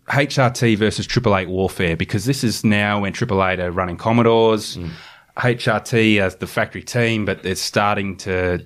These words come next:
Speaker 1: be a bit of
Speaker 2: The tides are turning.
Speaker 1: an-, animosity between the two
Speaker 2: So
Speaker 1: teams
Speaker 2: would you say
Speaker 1: about
Speaker 2: there's, there's probably a greater rivalry between those two at the time than there was between H R T and F P R, the factory Ford
Speaker 1: Oh,
Speaker 2: team?
Speaker 1: yeah, yeah,
Speaker 2: Yeah.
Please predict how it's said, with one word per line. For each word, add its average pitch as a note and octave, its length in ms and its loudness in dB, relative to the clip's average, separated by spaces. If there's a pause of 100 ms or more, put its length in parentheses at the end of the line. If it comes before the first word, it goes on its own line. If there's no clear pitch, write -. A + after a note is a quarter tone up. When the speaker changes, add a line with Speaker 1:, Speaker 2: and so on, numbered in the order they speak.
Speaker 1:
be G2 100 0
a F#2 60 0
bit F2+ 160 -2
of F2 260 -4
Speaker 2:
The A2+ 80 -2
tides A2+ 380 0
are - 20 -10
turning. F2+ 280 -4
Speaker 1:
an-, A#2+ 320 0
animosity A2 520 0
between A2 320 0
the F#2+ 60 -2
two G#2 200 -2
Speaker 2:
So A#2+ 120 -4
Speaker 1:
teams A2+ 80 2
Speaker 2:
would - 80 2
you E3+ 60 -2
say E3+ 100 2
Speaker 1:
about A3 60 4
Speaker 2:
there's, F3 160 2
there's D#3+ 200 -2
probably E3+ 220 0
a C3 40 0
greater A#2+ 280 2
rivalry G#2+ 340 2
between G2 320 -4
those G#2 220 0
two G#2 100 -10
at E2+ 60 -6
the G2+ 80 -6
time G2 240 -2
than F#2+ 80 -6
there F#2 80 -6
was F#2 160 -6
between F2+ 240 -6
H F#2+ 260 -4
R F#2+ 100 -2
T F#2 200 -6
and F2+ 100 -4
F F2+ 160 -6
P F2 140 -4
R, F2 100 -6
the E2 80 -12
factory E2+ 380 -8
Ford G3+ 180 -2
Speaker 1:
Oh, A#3 80 4
Speaker 2:
team? C3 80 2
Speaker 1:
yeah, A2+ 80 0
yeah, F2 320 -8
Speaker 2:
Yeah. G3 100 -6